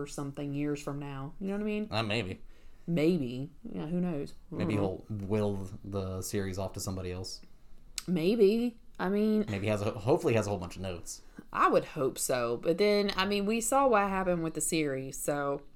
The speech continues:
Speaker 1: I don't really have a lot of faith in people taking over from that, all right?
Speaker 2: Yeah, fair.
Speaker 1: <laughs> Although, he said that it's very similar to how he plans to end the book.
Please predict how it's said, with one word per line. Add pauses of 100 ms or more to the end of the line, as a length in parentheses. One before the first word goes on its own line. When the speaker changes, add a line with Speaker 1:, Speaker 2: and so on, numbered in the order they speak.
(640)
Speaker 1:
I
don't
really
have
a
lot
of
faith
in
people
taking
over
from
that,
all
right? (100)
Speaker 2:
Yeah,
fair. (500)
Speaker 1:
<laughs> (500)
Although, (180)
he
said
that
it's
very
similar (180)
to
how
he
plans
to
end
the
book.